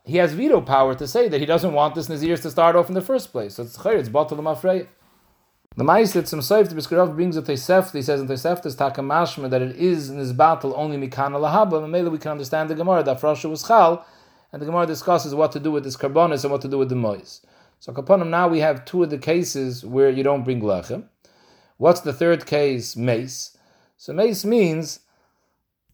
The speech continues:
so what's the case of La'achar Misa? Zok the Gemara, Shala'achar Misa Minolon. In other words, not Minolon, what's the case?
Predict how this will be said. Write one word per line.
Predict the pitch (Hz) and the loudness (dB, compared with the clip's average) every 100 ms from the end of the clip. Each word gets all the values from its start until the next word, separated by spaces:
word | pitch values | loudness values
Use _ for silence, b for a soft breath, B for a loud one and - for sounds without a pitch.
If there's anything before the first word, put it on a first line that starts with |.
| _ | _
so | - 131 | -4 0
what's | 151 175 | 2 2
the | - | 2
case | 175 175 | 2 2
of | 160 | 2
La'achar | 151 156 143 135 | 4 4 4 0
Misa? | 120 95 107 | -2 -4 -4
Zok | 135 | -2
the | 135 | -2
Gemara, | 151 185 | 2 2
Shala'achar | 139 143 175 180 160 | 2 0 0 0 0
Misa | 180 190 - 160 147 135 | -2 -2 2 6 6 4
Minolon. | 131 123 110 107 117 - - | 0 2 2 2 -2 -10 -10
In | 131 | -4
other | 143 | 0
words, | 139 127 | 2 0
not | 123 135 | -2 -8
Minolon, | 127 135 143 117 107 | -2 4 4 2 2
what's | 139 - | 0 2
the | 123 | -4
case? | - 92 98 - | -4 -4 -6 -12